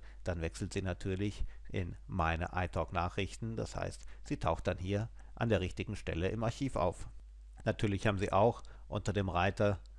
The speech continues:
Timer jederzeit die Möglichkeit, diesen Versand noch zu stoppen, indem Sie die Nachricht hinten markieren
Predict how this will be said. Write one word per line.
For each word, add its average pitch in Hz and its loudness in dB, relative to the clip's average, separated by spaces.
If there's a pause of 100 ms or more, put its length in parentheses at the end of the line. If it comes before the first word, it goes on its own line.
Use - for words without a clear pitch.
(180)
Timer 101 4
jederzeit 92 2
die 95 -2
Möglichkeit, 90 0
diesen 98 -4
Versand 92 -2
noch 85 -4
zu - -8
stoppen, 117 0
indem 92 -4
Sie 90 -2 (320)
die - -2
Nachricht 82 -2
hinten 95 -6
markieren 85 -4